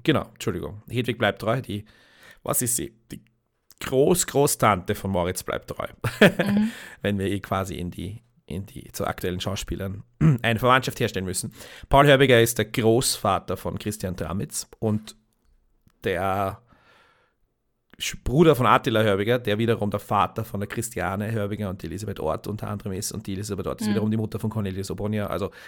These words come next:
Speaker 1: da ist viel los bei den Hörbigers und auch wenn jetzt nicht mehr alle Hörbiger heißen.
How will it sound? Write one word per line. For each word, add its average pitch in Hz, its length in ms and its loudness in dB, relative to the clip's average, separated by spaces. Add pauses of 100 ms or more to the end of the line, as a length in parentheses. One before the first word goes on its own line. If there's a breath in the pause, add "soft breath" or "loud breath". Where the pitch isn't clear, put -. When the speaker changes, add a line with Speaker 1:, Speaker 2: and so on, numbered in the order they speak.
(460 loud breath)
Speaker 1:
da 151 240 6
ist 127 180 0
viel 139 200 0
los 87 360 -2 (220)
bei 85 100 -2
den 85 140 -4
Hörbigers 104 480 -2
und - 300 -8 (220)
auch 98 140 -2
wenn 101 140 -4
jetzt 87 160 -6
nicht 117 180 -6
mehr 98 100 -2
alle 98 220 0
Hörbiger 107 340 -2
heißen. 87 320 -6